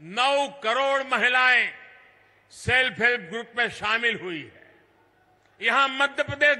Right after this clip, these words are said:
में भी पचास लाख से ज्यादा महिलाएं स्वयं सहायता समूहों से जुड़ी हैं। हमारी सरकार में हर स्वयं सहायता समूह को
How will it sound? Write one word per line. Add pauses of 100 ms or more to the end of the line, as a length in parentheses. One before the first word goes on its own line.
में
भी (920)
पचास
लाख
से
ज्यादा
महिलाएं (680)
स्वयं
सहायता
समूहों
से
जुड़ी
हैं। (680)
हमारी
सरकार
में (680)
हर
स्वयं
सहायता
समूह
को